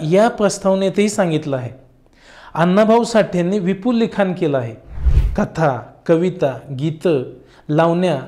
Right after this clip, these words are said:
कादंबऱ्या, वगनाट्य, वृत्तांकन, लेख, प्रवास वर्णन असे सर्वच प्रकार त्यांनी हाताळले आहेत. लेखक, विचारवंत, नेते आणि महाराष्ट्रातील लोकशाहीर म्हणून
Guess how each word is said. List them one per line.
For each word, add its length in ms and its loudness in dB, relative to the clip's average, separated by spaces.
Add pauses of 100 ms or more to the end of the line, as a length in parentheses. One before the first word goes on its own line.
(120)
कादंबऱ्या, 680 2 (180)
वगनाट्य, 760 0 (120)
वृत्तांकन, 720 -4
लेख, 340 2 (460)
प्रवास 400 2
वर्णन 340 0 (380)
असे 280 -2
सर्वच 600 0
प्रकार 360 0
त्यांनी 280 0
हाताळले 440 0
आहेत. 140 -4 (720)
लेखक, 680 4
विचारवंत, 840 0 (160)
नेते 680 2
आणि 180 -2
महाराष्ट्रातील 840 -2
लोकशाहीर 540 2
म्हणून 340 -2